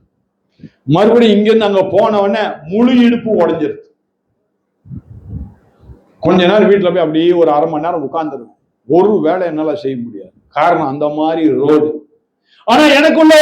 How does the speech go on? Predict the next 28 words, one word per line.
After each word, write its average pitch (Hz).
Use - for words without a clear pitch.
ஒரு 240
நம்பிக்கை 302
இருக்குது. 254
என்ன 240
நம்பிக்கை? 247
இந்த 175
ரோட 208
சீராக்கி, 220
என்ன, 180
ஃபர்ஸ்ட் 214
கிளாஸா 226
இந்த 196
ரோடு 196
மாத்துவாங்க 202
என்கின்ற 233
நம்பிக்கை 302
எனக்கு 240
இருக்குது. 160
காரணம் 254
என்ன 208
தெரியுமா? 190
இந்த 214
சர்ச்சை 185
கட்டும் 151
போது 139
சுத்தி 175
மைதானம் 151
தான், 120